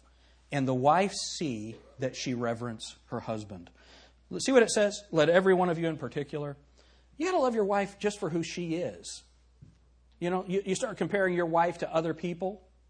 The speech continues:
you know, especially if it's in magazines or whatever. You know, it's hard to compare to an airbrush. Right? Love your wife. Love her uniquely. Love her for who she is. She is a special person that God uniquely suited for you.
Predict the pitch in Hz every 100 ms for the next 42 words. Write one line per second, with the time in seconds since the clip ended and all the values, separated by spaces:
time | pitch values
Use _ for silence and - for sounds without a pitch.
0 | _ _ _ _ 196 151 - 311 180 135
1 | 123 117 113 127 113 113 113 110 107 101
2 | 101 104 120 123 - 180 156 139 156 147
3 | 123 117 123 117 104 101 - - - _
4 | _ _ _ _ _ _ _ _ _ _
5 | _ _ _ _ _ _ 123 147 180 -
6 | - _ _ _ _ 196 277 254 214 214
7 | 240 - - _ - 208 247 254 226 208
8 | 208 - 98 107 196 233 233 - 160 -
9 | 202 180 185 165 147 131 98 90 - -
10 | - _ - 185 151 - - - 208 226
11 | 208 190 156 143 131 127 156 151 151 -
12 | 143 135 147 185 180 196 185 185 151 127
13 | - 147 139 127 127 107 95